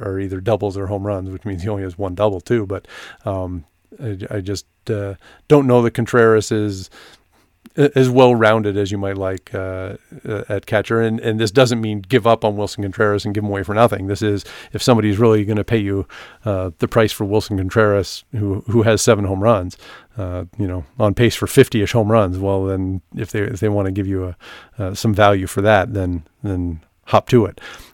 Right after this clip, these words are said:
Uh, and I guess when it comes to pitchers, uh, at this point,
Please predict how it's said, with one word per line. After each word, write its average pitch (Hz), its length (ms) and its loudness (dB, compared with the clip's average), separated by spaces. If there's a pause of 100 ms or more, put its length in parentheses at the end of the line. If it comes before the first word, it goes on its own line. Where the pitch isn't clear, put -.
Uh, 95 260 -2
and 110 200 2
I 113 80 6
guess 143 180 8
when 160 80 10
it 135 60 4
comes 185 160 10
to 120 100 -4
pitchers, 180 460 6 (200)
uh, 123 180 6
at 123 40 2
this 127 120 6
point, 139 300 6